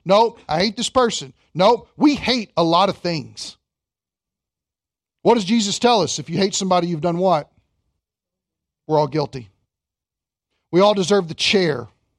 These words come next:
Because when you speak with hate against somebody, when you hate someone in your heart, you have murdered them. That's how seriously God takes sin. Don't let this fruitless, unwholesome, putrid stuff come out of your mouth. No.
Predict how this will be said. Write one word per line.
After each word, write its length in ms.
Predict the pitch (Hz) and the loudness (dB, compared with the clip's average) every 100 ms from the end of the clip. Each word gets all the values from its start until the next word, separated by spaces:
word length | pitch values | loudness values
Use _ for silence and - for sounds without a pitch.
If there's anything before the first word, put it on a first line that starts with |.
| _ _ _ _ _ _ _ _ _ _ _ _ _ _ _ _ _ _ _ _ | _ _ _ _ _ _ _ _ _ _ _ _ _ _ _ _ _ _ _ _
Because 260 | 160 185 143 | -4 -4 -4
when 140 | 156 | -6
you 140 | 151 | -6
speak 480 | 147 - - 202 208 | -6 -8 -6 -6 -6
with 120 | 160 | -8
hate 300 | - 180 208 - | -6 -8 -6 -8
against 300 | 160 190 - | -6 -6 -6
somebody, 320 | 196 196 196 | -2 -2 -2
when 160 | 165 147 | -4 -8
you 120 | 175 | -8
hate 260 | 131 175 | -10 -10
someone 360 | - 180 170 165 | -8 -8 -6 -6
in 100 | 151 | -8
your 160 | 151 151 | -8 -6
heart, 300 | 147 117 120 | -6 -6 -10
you 160 | 131 | -14
have 200 | 123 117 | -10 -12
murdered 580 | 113 110 110 110 104 95 _ _ | -12 -12 -12 -14 -18 -20 _ _
them. 320 | 113 107 95 92 _ _ _ _ _ _ _ _ _ _ _ _ _ | _ -20 -20 _ _ _ _ _ _ _ _ _ _ _ _ _ _
That's 260 | - 170 - | -14 -14 -10
how 120 | 160 | -10
seriously 480 | 151 170 160 - 147 | -8 -10 -10 -12 -12
God 280 | 135 123 - | -12 -14 -14
takes 240 | 143 - | -18 -12
sin. 420 | - 190 175 120 90 _ _ _ _ _ _ _ _ _ _ _ _ _ _ _ _ _ _ _ | -10 -8 -8 -10 -18 _ _ _ _ _ _ _ _ _ _ _ _ _ _ _ _ _ _ _
Don't 140 | 226 226 | -4 -2
let 160 | 220 | -6
this 140 | 190 - | -6 -10
fruitless, 520 | - 196 160 170 - | -4 -6 -4 -8 -6
unwholesome, 600 | 170 165 139 185 - 165 | -4 -4 0 -2 -2 -8
putrid 440 | - - 196 160 127 | -8 -8 -8 -8 -10
stuff 280 | - 196 - | -6 -6 -6
come 200 | 196 185 | -4 -2
out 120 | 180 | -2
of 60 | |
your 120 | 180 185 | -2 -2
mouth. 340 | 185 226 - | 0 0 0
No. 580 | 202 269 294 180 117 | 2 4 4 2 -4